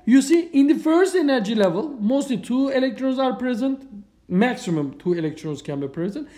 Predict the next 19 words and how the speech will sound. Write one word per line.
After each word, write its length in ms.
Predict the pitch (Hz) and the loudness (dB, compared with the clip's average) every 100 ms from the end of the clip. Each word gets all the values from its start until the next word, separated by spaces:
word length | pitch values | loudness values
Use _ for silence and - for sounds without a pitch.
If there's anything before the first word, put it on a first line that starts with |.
| - - | -12 -2
In 120 | 233 | 0
the 60 | 233 | 0
second 520 | - 277 302 349 339 | 0 0 2 0 2
elec-, 340 | 302 269 208 | 2 2 0
uh, 160 | 254 247 | 0 0
energy 340 | 240 247 202 | 2 0 -2
level, 260 | 233 247 262 | -2 0 0
maximum 560 | 240 254 247 240 226 | 0 -2 -4 -4 -2
there 220 | 208 202 185 | 0 -2 -2
can 240 | 196 180 | -4 -4
be, 120 | 170 - - _ | -6 -8 -20 _
you 80 | 196 | -2
know, 300 | 196 185 - - - | 0 0 -4 -20 -6
eight 300 | - 240 294 | 2 4 4
electron, 680 | 269 240 214 - 180 160 156 - _ - | 4 2 2 0 -2 -2 -6 -16 _ -8
uh, 40 | 156 | -4
on, 1300 | 151 147 139 139 135 135 135 131 139 135 - 175 170 | -2 -2 -2 -2 -4 -4 -6 -6 -8 -10 -2 0 0
on 180 | 170 180 | 0 0
it. 220 | 349 - | 0 -4